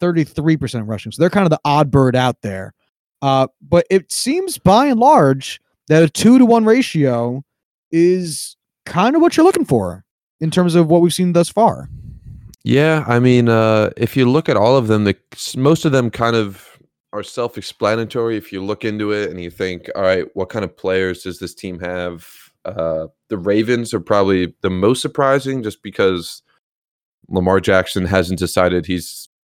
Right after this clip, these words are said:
Speaker 2: gonna run a lot this season, so that's why he's passing so much, and it's a higher passing number.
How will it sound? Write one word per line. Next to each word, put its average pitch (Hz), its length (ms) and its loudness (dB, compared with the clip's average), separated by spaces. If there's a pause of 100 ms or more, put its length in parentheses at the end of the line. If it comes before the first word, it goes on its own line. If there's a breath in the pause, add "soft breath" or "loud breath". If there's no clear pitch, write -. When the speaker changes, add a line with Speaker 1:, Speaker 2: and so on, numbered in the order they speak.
(140)
Speaker 2:
gonna 95 180 -2
run 92 220 0
a 104 80 2
lot 107 260 0
this 107 180 -6
season, 104 380 -6
so 92 160 -8
that's - 400 -6 (240)
why 92 240 0
he's 87 160 -10
passing 98 460 -2
so 95 180 -8
much, 87 460 -8
and 78 240 -10
it's - 180 -14
a 78 120 -4
higher 80 220 0
passing 95 440 -2
number. 90 520 -2